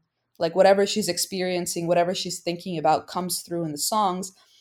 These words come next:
And then later when she's kinda mixing it, producing and all that, she sort of starts analyzing, like, what, what was I experiencing at the time? Like, what archetype am I invoking? Like, what character was I at the time?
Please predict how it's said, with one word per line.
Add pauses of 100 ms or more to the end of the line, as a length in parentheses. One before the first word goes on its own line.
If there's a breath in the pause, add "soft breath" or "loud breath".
(180 soft breath)
And
then
later
when
she's
kinda
mixing
it,
producing
and
all
that,
she
sort
of
starts
analyzing,
like, (640)
what, (680)
what
was
I
experiencing
at
the
time?
Like,
what
archetype
am
I
invoking?
Like,
what
character
was
I
at
the
time?